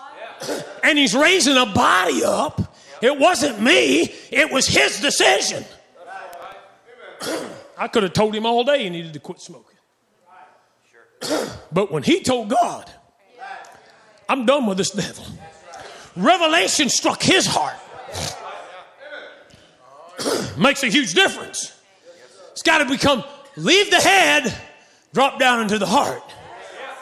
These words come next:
You can plant a, how can you plant a seed if it's growing and it not manifest what it is? You plant a seed of the enemy, it'll grow if you water it. It'll manifest. You plant the seed of God,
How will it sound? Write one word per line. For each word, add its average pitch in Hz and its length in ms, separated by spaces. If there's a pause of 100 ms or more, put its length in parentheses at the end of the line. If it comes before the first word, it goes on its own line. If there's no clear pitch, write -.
(880)
You 196 100
can 185 160
plant 240 300
a, - 140
how 294 100
can 277 160
you 254 80
plant 226 240
a - 20
seed 220 300
if 185 120
it's 180 140
growing 190 400 (500)
and 160 100
it 165 40
not 190 220
manifest 185 420
what 160 160
it 151 80
is? - 320 (1800)
You - 60
plant 180 220
a - 20
seed 180 240
of 165 80
the 170 100
enemy, 254 380 (340)
it'll 160 180
grow 202 380 (400)
if 131 140
you 170 80
water 202 300
it. - 80 (1000)
It'll 175 180
manifest. 233 800 (520)
You - 60
plant 185 220
the 170 60
seed 226 240
of 196 120
God, 277 440